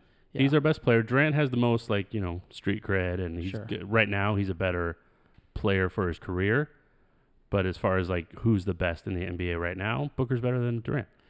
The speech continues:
Speaker 1: Yeah, I
Speaker 2: It's,
Speaker 1: would, I would agree
Speaker 2: it's
Speaker 1: with
Speaker 2: Booker's
Speaker 1: that.
Speaker 2: team. He could do more things, and so when Booker plays, we go. He got hurt,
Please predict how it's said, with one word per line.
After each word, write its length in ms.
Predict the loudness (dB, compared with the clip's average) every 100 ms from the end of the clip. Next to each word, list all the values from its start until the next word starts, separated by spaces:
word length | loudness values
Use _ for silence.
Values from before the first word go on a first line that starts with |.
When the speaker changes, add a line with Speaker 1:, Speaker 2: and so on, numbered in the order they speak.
| -4
Speaker 1:
Yeah, 140 | 0
I 40 | 2
Speaker 2:
It's, 80 | 0
Speaker 1:
would, 80 | -2
I 40 | 0
would 120 | 0
agree 100 | 0
Speaker 2:
it's 80 | 2
Speaker 1:
with 60 |
Speaker 2:
Booker's 240 | 2 2 0
Speaker 1:
that. 60 |
Speaker 2:
team. 240 | 2 4 4
He 80 | 0
could 100 | 0
do 120 | 0
more 100 | 0
things, 480 | 0 0 0 -4 -6
and 140 | -8
so 200 | -2 0
when 200 | 0 -2
Booker 240 | -2 -4 -4
plays, 260 | -2 -2
we 100 | -2
go. 280 | -4 -4 -8 _ _ _ _
He 160 | -6 -2
got 180 | -2 0
hurt, 300 | 0 -2